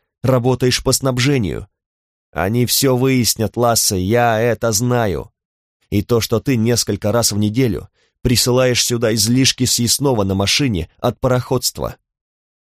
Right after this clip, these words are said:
Для этого ведь достаточно просто позвонить, и ты не сможешь этому помешать. Думаю, они уехали только за ордером на обыск. Они спрашивали,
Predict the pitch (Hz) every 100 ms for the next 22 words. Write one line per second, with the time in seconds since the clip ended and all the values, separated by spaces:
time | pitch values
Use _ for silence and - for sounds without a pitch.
0 | _ - 101 107 110 107 107 98 107 -
1 | 101 113 - 120 110 - 113 117 123 -
2 | 113 117 104 110 143 135 - _ _ 127
3 | 131 127 123 - 123 120 113 117 107 107
4 | 104 113 101 - 92 85 - _ _ _
5 | _ _ - 101 135 131 127 113 - -
6 | 120 127 117 117 123 - 107 - 117 107
7 | 101 110 - 123 104 113 113 110 110 107
8 | 76 - - _ _ _ _ _ - 110
9 | 127 - 139 131 117 127 123 123